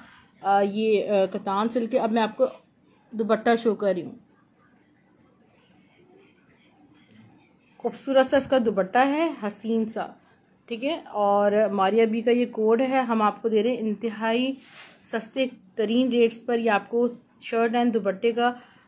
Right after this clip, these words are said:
ड्रेस मिलेगा, सिर्फ और सिर्फ थर्टी फ़ाइव हंड्रेड रुपीज़ में, पैंतीस सौ रुपये में आपको मिलेगा। मैं आपको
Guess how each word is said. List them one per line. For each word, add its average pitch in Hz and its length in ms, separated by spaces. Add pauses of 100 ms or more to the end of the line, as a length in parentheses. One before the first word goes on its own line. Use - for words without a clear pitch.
ड्रेस 208 380
मिलेगा, 226 320
सिर्फ 254 280
और 240 60
सिर्फ 262 300
थर्टी 233 220
फ़ाइव 233 340
हंड्रेड 208 260
रुपीज़ 185 300
में, 196 180
पैंतीस 226 440
सौ 240 140
रुपये 226 180
में 233 120
आपको 226 180
मिलेगा। 214 460 (400)
मैं 233 100
आपको 247 380